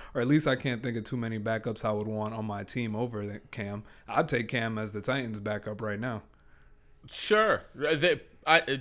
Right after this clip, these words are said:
Speaker 2: you know, Jimmy Garoppolo is better than him.
Speaker 1: Okay, Th-, there's one.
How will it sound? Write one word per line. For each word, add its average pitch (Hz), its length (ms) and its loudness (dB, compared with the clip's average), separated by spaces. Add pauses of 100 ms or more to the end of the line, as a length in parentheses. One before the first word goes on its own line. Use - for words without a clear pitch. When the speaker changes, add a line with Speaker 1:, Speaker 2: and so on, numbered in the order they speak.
Speaker 2:
you 147 140 0
know, 127 160 0
Jimmy 151 280 4
Garoppolo 127 600 2
is 90 120 -4
better 85 200 -4
than 80 140 -8
him. 92 240 -8
Speaker 1:
Okay, 110 360 -2 (400)
Th-, 113 200 -2
there's 113 280 0
one. 98 280 -6